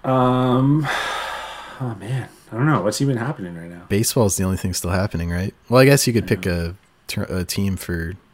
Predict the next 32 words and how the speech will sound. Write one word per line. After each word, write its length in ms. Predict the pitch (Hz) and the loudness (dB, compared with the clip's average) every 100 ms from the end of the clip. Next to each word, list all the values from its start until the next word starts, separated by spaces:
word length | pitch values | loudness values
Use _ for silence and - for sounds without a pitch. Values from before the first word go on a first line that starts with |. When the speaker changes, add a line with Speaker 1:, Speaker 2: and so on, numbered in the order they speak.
| _ _ | _ _
Speaker 2:
hockey. 520 | - 82 90 - 98 98 _ _ - - - - - - | -2 -2 -2 -6 -10 -12 _ _ -20 -16 -16 -16 -20 0
Who's 160 | 127 | 2
gonna 120 | 120 117 | 6 8
Speaker 1:
I 20 | |
mean, 60 | 147 | 8
Speaker 2:
make 80 | |
Speaker 1:
I 20 | 113 | 8
Speaker 2:
it 0 | |
out 20 | |
Speaker 1:
can 40 | |
Speaker 2:
of 160 | 101 104 | 6 8
the 40 | |
Speaker 1:
make 40 | 120 | 6
a 40 | |
Speaker 2:
second 100 | 104 | 6
round? 260 | 87 90 95 - _ _ _ _ _ | 2 0 -4 -8 _ _ _ _ _
Winnipeg? 400 | 104 117 180 175 | 0 4 4 4
Speaker 1:
I 100 | 131 | 6
don't 120 | 185 190 | 6 8
know 140 | 147 | 6
hockey 280 | 113 104 101 | 4 2 -2
that 140 | 90 | -2
well. 280 | 87 87 87 - _ | -2 -4 -8 -16 _
Basketball. 720 | - 147 - 107 92 90 87 - - _ _ _ _ _ _ _ _ _ - - _ 165 | -2 -2 0 0 2 0 -2 -10 -20 _ _ _ _ _ _ _ _ _ -20 -20 _ -4
You 80 | 151 | 2
know, 80 | 165 | 2
uh, 400 | 127 127 135 127 - | 2 0 0 -2 -4
no, 520 | 120 113 117 113 113 - | 2 6 6 4 0 -8
uh, 500 | 127 131 131 131 127 127 110 | -6 -4 -4 -6 -8 -12 -16
mm, 340 | 107 107 104 107 - _ _ - | -14 -12 -14 -16 -20 _ _ -4
Speaker 2:
Hmm. 160 | 107 | 0
Speaker 1:
no. 280 | 104 104 95 | 2 2 0